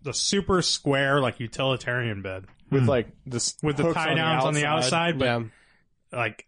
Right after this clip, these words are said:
Speaker 1: just a box, essentially.
Speaker 2: The good shit.
Speaker 4: Yeah, not, like,
Speaker 1: Yeah.
Speaker 4: designed into the cab or anything
Speaker 1: Mm-hmm.
Speaker 4: like
Speaker 1: And
Speaker 4: that,
Speaker 1: this
Speaker 4: yeah.
Speaker 1: is, like, pre-Tacoma, so the,
Speaker 3: Yeah.
Speaker 1: the, but
Speaker 4: Oh, yeah.
Speaker 1: round, so eighty-nine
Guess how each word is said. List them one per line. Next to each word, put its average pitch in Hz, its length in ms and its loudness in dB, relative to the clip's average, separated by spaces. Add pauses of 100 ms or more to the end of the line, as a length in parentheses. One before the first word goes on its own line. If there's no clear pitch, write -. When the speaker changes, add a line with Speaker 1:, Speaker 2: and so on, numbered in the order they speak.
Speaker 1:
just 151 220 0
a 120 60 0
box, 110 600 -2
essentially. 98 600 -6 (300)
Speaker 2:
The - 80 -4
good 113 160 0
shit. - 280 -10
Speaker 4:
Yeah, 139 140 2
not, 139 260 2
like, 131 220 2
Speaker 1:
Yeah. 117 60 -6
Speaker 4:
designed 123 520 2
into 131 400 2
the 113 140 0
cab 110 360 0
or 110 60 2
anything 120 300 4
Speaker 1:
Mm-hmm. - 20 4
Speaker 4:
like 135 120 2
Speaker 1:
And 143 160 0
Speaker 4:
that, - 20 0
Speaker 1:
this 147 100 0
Speaker 4:
yeah. 156 60 0
Speaker 1:
is, 135 80 0
like, 123 260 0
pre-Tacoma, 120 920 0
so 107 420 0
the, 104 180 0
Speaker 3:
Yeah. 98 220 0 (120)
Speaker 1:
the, 107 360 0
but - 100 -2
Speaker 4:
Oh, 127 160 2
yeah. 127 60 0
Speaker 1:
round, 127 420 2
so 127 160 0
eighty-nine 117 680 0